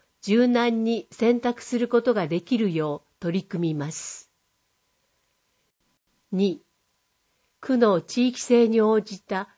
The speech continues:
読書活動推進。地域性に応じた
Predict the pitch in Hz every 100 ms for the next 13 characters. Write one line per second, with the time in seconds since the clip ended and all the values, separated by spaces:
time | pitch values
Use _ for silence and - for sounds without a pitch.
0 | _ _ 196 196 269 262 269 254 - 160
1 | 156 - - 196 196 - 160 151 165 _
2 | _ _ _ _ _ _ _ _ _ _
3 | _ _ _ _ _ - 240 262 - -
4 | 247 240 226 220 220 214 196 - 208